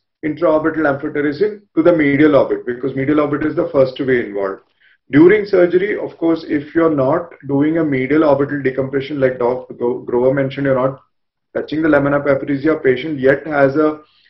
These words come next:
inframedial orbital invasion, you haven't debulked it from the paranasal sinus side, the nasal side, then you can inject.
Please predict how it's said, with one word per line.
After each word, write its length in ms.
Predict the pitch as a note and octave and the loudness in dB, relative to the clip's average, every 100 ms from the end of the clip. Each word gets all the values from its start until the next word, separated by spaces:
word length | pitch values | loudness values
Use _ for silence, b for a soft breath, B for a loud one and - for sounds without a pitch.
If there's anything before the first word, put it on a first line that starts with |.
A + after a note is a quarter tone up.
| - | -12
inframedial 960 | C3+ - C3+ C3 D#3 D#3 D3+ C#3+ D3 C#3 | -10 -6 -6 -6 -2 0 0 0 2 2
orbital 320 | C3+ C3+ D3 | 2 0 -2
invasion, 580 | C#3 C#3 C#3 D#3+ F#3+ b b b _ | -2 0 0 -2 -6 b b b _
you 100 | C3+ | -4
haven't 540 | C#3 D3+ E3 F3+ F3 C3 | -2 0 0 0 -4 -2
debulked 580 | C3+ C#3 C#3+ D3+ D3+ D#3 | 2 2 4 0 0 -2
it 180 | D3+ - | -2 -4
from 180 | C#3+ | -6
the 80 | C#3+ | -4
paranasal 580 | D3 B2+ B2 C3+ C3+ C#3 | 0 0 0 -2 -4 -4
sinus 300 | C#3 C3 C3 | -2 -2 -2
side, 280 | C#3+ C3+ C3+ | 0 -2 -4
the 60 | A#2 | -8
nasal 320 | A2+ A#2 C#3+ | -8 -8 -8
side, 340 | C3+ E3+ G3 - _ _ - | -4 -4 -4 -8 _ _ -2
then 160 | D3+ | 2
you 140 | D#3 D3 | 2 2
can 240 | C#3 B2+ | 2 0
inject. 480 | C#3 A2 G#2 G2 - | -6 -8 -6 -6 -8